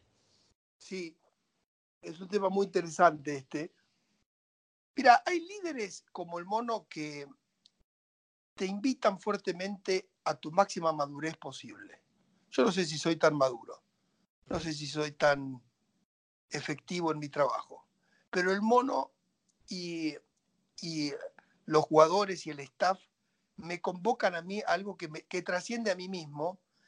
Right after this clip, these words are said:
y me ponen a mí en un estado superior, ¿no? ¿Viste? Es esto de,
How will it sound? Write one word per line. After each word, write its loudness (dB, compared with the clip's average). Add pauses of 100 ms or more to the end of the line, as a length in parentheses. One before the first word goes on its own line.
(260)
y -8 (140)
me -2
ponen 6
a 10
mí 0
en 2
un -6
estado -2
superior, -8 (320)
¿no? -8 (520)
¿Viste? -2
Es 0
esto 4
de, 2